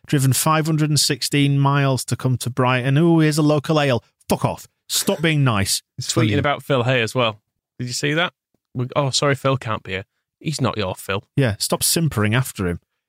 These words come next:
Speaker 2: It's funny when you look
Speaker 1: He's
Speaker 2: through
Speaker 1: ours.
Speaker 2: the, uh, when you look through the reporting on this game, you get different writers down there. Normally, you, the same sort of names pop up when we play Northern teams 'cause they have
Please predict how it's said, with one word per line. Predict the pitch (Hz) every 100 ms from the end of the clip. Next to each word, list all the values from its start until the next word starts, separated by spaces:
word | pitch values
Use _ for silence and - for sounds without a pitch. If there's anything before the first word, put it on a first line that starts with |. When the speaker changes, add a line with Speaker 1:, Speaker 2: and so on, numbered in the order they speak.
| -
Speaker 2:
It's | -
funny | 135
when | 107 95
you | 92
look | 107
Speaker 1:
He's | 113
Speaker 2:
through | 127 101
Speaker 1:
ours. | 95 90
Speaker 2:
the, | 92 87
uh, | 85 82 - _ _ _ -
when | 98
you |
look | 90 -
through | - 104
the | 92
reporting | 87 - 101 - 87
on | 87
this | 82 -
game, | 87 85 82 80 _ -
you | 98
get | 95 -
different | 101 - 95 90 85 95
writers | 95 - 92 85 - - _ _ -
down | 92 90
there. | 87 90
Normally, | 104 101 98
you, | 90 92
the | 98
same | - 101 98
sort | - 98
of | 95
names | 98 95
pop | - 82 -
up | - -
when | 90
we | 87
play | - 87
Northern | 87 90 85 82
teams | - 82 80
'cause | - 82
they |
have | -